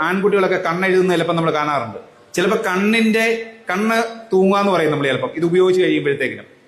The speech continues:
അത് അറിയാതിരിക്കുന്നതിന് വേണ്ടിയിട്ടാണ് ഈ കണ്ണെഴുതും ചിലപ്പം. പക്ഷെ അങ്ങനെ കുട്ടികളിൽ ഉണ്ടാകുന്ന ചേഞ്ചസ് നിങ്ങൾക്ക് എന്താണെന്ന് മനസ്സിലാക്കാൻ സാധിക്കണം. അങ്ങനെ മനസ്സിലാക്കാൻ സാധിക്കുമെങ്കിൽ മാത്രമേ നമുക്ക് നമ്മുടെ കുട്ടികളെ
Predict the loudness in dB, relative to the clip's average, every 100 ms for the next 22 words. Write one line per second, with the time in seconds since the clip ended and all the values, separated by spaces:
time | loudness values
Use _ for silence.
0 | -8 -4 -2 0 0 2 2 0 0 0
1 | 0 0 0 0 -2 -2 -2 -2 2 2
2 | 2 0 -2 -6 -10 -20 _ _ _ _
3 | _ -20 -20 -8 -2 0 2 2 0 2
4 | 2 2 2 2 0 0 0 2 2 2
5 | 2 2 0 0 0 0 0 -2 -4 -2
6 | -2 -2 -2 -4 -4 -2 -2 -2 -2 -4
7 | -6 -18 -20 -20 -20 -20 -20 -20 _ -8
8 | -2 0 2 0 0 0 0 -2 0 0
9 | 0 0 0 0 2 0 0 -2 0 0
10 | 0 0 0 0 -4 -6 -2 0 2 2
11 | 0 -4